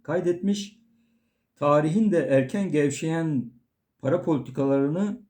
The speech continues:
karşı bizi güçlü bir şekilde uyarıyor" şeklinde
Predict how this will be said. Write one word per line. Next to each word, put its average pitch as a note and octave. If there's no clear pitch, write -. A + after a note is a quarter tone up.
karşı E3
bizi C#3+
güçlü D3
bir D#3
şekilde D3
uyarıyor" D#3
şeklinde C3+